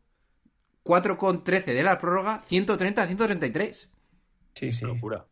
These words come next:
Speaker 1: Salvaje.
Speaker 3: Que de hecho tiene delante a DeMar DeRozan, que hace otro partidazo.
Speaker 1: Me he dejado las
Speaker 3: Y
Speaker 1: gafas y no veo.
Speaker 3: evidentemente queda absolutamente eclipsado,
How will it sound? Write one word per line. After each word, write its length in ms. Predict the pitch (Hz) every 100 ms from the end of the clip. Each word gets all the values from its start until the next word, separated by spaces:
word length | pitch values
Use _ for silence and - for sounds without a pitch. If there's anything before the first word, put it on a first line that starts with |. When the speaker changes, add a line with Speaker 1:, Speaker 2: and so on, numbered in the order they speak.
| _
Speaker 1:
Salvaje. 460 | - 110 104 185 -
Speaker 3:
Que 80 | 123
de 60 |
hecho 180 | 123 156
tiene 220 | 123 143
delante 540 | 143 143 156 131 104 -
a 100 | -
DeMar 300 | 98 98 117
DeRozan, 440 | 123 131 147 110 101
que 80 |
hace 180 | 107 135 -
otro 320 | 110 135 127
partidazo. 760 | 87 85 87 90 127 - 131 - - - -
Speaker 1:
Me 80 | 113
he 20 |
dejado 200 | 117 127
las 80 | 104
Speaker 3:
Y 20 |
Speaker 1:
gafas 240 | 131 135 107
y 40 |
no 60 | 113
veo. 60 | 113
Speaker 3:
evidentemente 240 | 107 120
queda 200 | 123 131
absolutamente 800 | 139 - 107 110 127 131 127 151
eclipsado, 720 | - 101 98 - 135 135 165